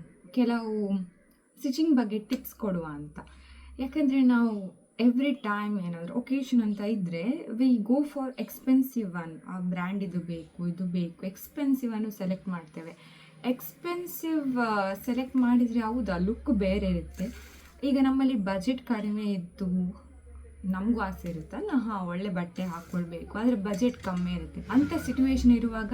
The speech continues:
ನಾನು ಹೇಳಿದಂಥ ಟಿಪ್ಸ್ ನಿಮ್ಗೆ ಯೂಸ್ ಆಗ್ಬೋದು ಅನ್ಕೊಳ್ತೇನೆ. ನೀವು ಇಲ್ಲಿ ನೋಡ್ಬೋದು, ನಾನಿಲ್ಲಿ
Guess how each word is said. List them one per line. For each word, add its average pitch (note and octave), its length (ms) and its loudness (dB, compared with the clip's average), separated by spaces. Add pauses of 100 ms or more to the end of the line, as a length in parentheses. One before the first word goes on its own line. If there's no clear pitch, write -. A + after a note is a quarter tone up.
ನಾನು A3+ 400 2
ಹೇಳಿದಂಥ G#3 500 4 (260)
ಟಿಪ್ಸ್ - 380 -4
ನಿಮ್ಗೆ G#3 300 4
ಯೂಸ್ G#3+ 260 4
ಆಗ್ಬೋದು F3+ 460 -2
ಅನ್ಕೊಳ್ತೇನೆ. F3 640 -6
ನೀವು A3 140 0
ಇಲ್ಲಿ A#3+ 140 8
ನೋಡ್ಬೋದು, G#3+ 480 8
ನಾನಿಲ್ಲಿ G#3+ 560 -2